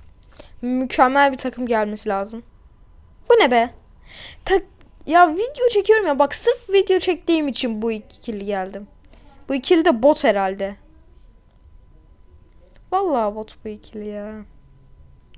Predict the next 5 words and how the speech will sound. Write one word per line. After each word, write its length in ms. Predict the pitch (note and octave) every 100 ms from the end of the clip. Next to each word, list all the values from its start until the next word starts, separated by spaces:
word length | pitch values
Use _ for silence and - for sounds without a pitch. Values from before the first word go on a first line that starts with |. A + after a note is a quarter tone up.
| - - - _ _ - -
Bas 180 | D4+ -
tekmeyi. 500 | D4+ A#3+ A#3 C#4 - _ - - -
Aa, 480 | D4 F#4 G4+ F4 C4 -
sıkmadan 640 | - - A#4+ B4 G#4+ F4 D#4+
sıkıyor. 600 | - C#4 D4 B3+ G#3+